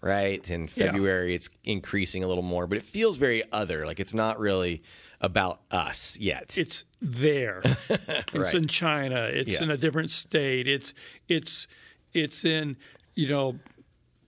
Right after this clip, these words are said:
Speaker 2: housing projects where people live in tight
Speaker 1: Mm-hmm.
Speaker 2: compartments and
Speaker 1: Mm-hmm.
Speaker 2: they can't, you know, it's, it's not us people, you know, you know, privilege, you know,
Speaker 1: Right, yeah,
Speaker 2: you know.
Speaker 1: here in Orange County, right?
Speaker 2: Yeah,
Speaker 1: Yeah,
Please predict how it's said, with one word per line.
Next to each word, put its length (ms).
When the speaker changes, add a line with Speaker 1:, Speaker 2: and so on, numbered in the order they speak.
Speaker 2:
housing 580
projects 560
where 140
people 640
live 500
in 160
tight 440
Speaker 1:
Mm-hmm. 300
Speaker 2:
compartments 640
and 120
Speaker 1:
Mm-hmm. 260
Speaker 2:
they 60
can't, 340
you 120
know, 120
it's, 240
it's 340
not 420
us 680
people, 440
you 80
know, 200
you 200
know, 80
privilege, 720
you 60
know, 100
Speaker 1:
Right, 220
yeah, 140
Speaker 2:
you 60
know. 60
Speaker 1:
here 120
in 60
Orange 180
County, 280
right? 120
Speaker 2:
Yeah, 140
Speaker 1:
Yeah, 140